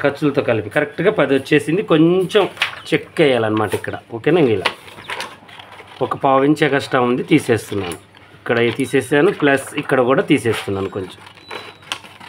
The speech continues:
కుట్టుకున్న తర్వాత కూడా వాళ్ళకి తేడా అనేది రావద్దు. ఓకేనా? ఇలా ఇప్పుడు మనకు back, front shape belt వచ్చేసింది. ఇంకా హ్యాండ్కి వెళ్దాం. hand ఒకసారి మనం ఇది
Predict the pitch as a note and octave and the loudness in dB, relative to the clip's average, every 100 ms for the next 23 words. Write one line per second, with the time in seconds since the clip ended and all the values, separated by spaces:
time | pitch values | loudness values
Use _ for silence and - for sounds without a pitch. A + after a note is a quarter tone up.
0 | - - - - - - - - - - | -20 -20 -16 -16 -16 -20 -20 -20 -20 -20
1 | - - - - - - - - - - | -20 -20 -18 -16 -16 -20 -20 -20 -20 -14
2 | - F3+ F3+ G#3 F#3 F3 E3+ D#3+ E3 G3 | -8 -4 2 4 4 4 2 2 4 4
3 | E3 D3 D3+ D3+ D#3+ D#3+ D#3 E3 C#3+ C#3 | 4 2 2 2 2 2 0 0 2 2
4 | B2+ G2+ B2 C3 F#3 B3+ B2 G#2+ - - | 0 0 0 2 4 4 2 0 -4 -8
5 | - - - - - E3+ D#3+ D#3 C#3+ C#3 | -12 -18 -20 -12 -6 2 4 4 2 2
6 | D3 E3 - B3+ - D#3+ D#3 E3+ F3 D#4 | 2 0 0 -2 0 0 2 2 0 -2
7 | A4 - E3+ C#3+ D3+ C#3+ C#3+ D3+ D3 G3 | -2 0 2 4 2 4 4 4 2 4
8 | A3 D#3 C3+ D3 D#3+ D#3 C3+ A2 G#2 - | 2 2 0 2 2 2 2 0 -2 -10
9 | - - - F3 F#3 G3 F#3 - E3+ D#3 | -20 -20 -4 0 2 4 2 2 2 4
10 | D#3 G#3 G3 D3+ C#3+ C#3+ C#3 C#3 | 4 4 4 2 2 0 -2 -4